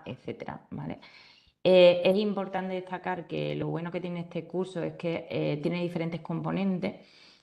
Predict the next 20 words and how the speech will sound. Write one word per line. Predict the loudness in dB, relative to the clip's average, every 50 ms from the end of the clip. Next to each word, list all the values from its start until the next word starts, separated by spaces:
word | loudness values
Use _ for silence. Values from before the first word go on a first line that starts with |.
| _ _ -6
Entonces, | -4 0 0 2 2 2 2
no | 2 2 2 2
únicamente | 2 2 2 2 0 0 0 -2
es | -2 -2
un | -2 -4 -6 -6
curso | -6 -6 -6 -4 -2 -2 0 0 0 -2 -2
teórico | 0 0 2 2 2 2 0 0 2 2 2 2 0
que, | 0 0 0 2 2 0 0 -2 -2
que | -2
el | 0 0
alumno | 0 0 0 0 -2 -2
estudia | -4 -6 -6 -4 -2 0 0 0 0 0
y | 0
ya | 0 0 -2
está, | -2 -4 -4 -4 -4 -4
sino | -4 -4 -4 -4 -4 -4 -2 0
que | 0 2 2 0 -2 -4
tiene, | -6 -6 -8 -8 -12 -20 -20 _
eh, | -18 -16 -14 -12 -12 -12
obviamente, | -12 -10 -10 -8 -8 -8 -10 -10 -12